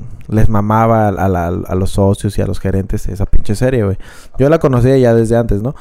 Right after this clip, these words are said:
Pero esos güeyes siempre emanaban esa madre de, aparte de ser unos cabrones, aparte de ser un inteligente, güey, también s-, hay que saberse vender. Ya esos güeyes se iban muy superficialmente porque sí ha-, a veces sí hacían comentarios de que,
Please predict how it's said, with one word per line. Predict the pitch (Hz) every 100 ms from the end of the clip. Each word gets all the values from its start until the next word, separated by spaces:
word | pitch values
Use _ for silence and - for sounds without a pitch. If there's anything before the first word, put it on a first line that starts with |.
| - - - -
Pero | - 127
esos | 127 147
güeyes | 135 127 147 - - -
siempre | - 123 120 - 135
emanaban | 135 127 117 113 113 123 123
esa | 123 131
madre | 117 113 120 123
de, | 117 104 101 - - - -
aparte | 113 - - 220
de | 196
ser | 151
unos | 160 165
cabrones, | 120 107 110 127
aparte | 117 113 -
de | 127
ser | 123
un | 127
inteligente, | 120 107 110 113 139 - - - - -
güey, | 117 110
también | 107 107 107
s-, | - - - - -
hay | 107
que | -
saberse | 127 107 107 110
vender. | 113 101 104 113 113 - - - - - - - - - -
Ya | 196
esos | 214 220
güeyes | 196 196
se | 185
iban | 170
muy | 175 185
superficialmente | - 202 175 156 127 139 131 135 131 -
porque | - 120 151
sí | 127
ha-, | 120 -
a | 123
veces | 131 139
sí | 147
hacían | 131 139 131
comentarios | 135 120 110 117 120
de | 117
que, | 113